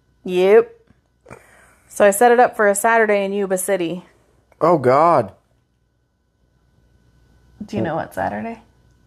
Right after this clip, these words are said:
Speaker 2: Uh, probably the Saturday that I'm going riding.
Speaker 1: Yep. Eight forty A M.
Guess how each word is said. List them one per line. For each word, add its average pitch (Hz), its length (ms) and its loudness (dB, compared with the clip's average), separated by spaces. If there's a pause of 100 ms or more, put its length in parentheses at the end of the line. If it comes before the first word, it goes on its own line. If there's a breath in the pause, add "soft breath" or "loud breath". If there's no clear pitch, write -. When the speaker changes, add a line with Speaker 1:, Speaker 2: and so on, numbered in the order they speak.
(800)
Speaker 2:
Uh, 120 320 4
probably 165 680 0
the 143 120 -2
Saturday 131 680 0
that 117 100 0
I'm 113 120 -2
going 110 180 -2
riding. 95 400 -4 (400)
Speaker 1:
Yep. - 340 -16 (1800 loud breath)
Eight 269 300 0
forty 247 320 2
A 208 200 2
M. 151 280 -6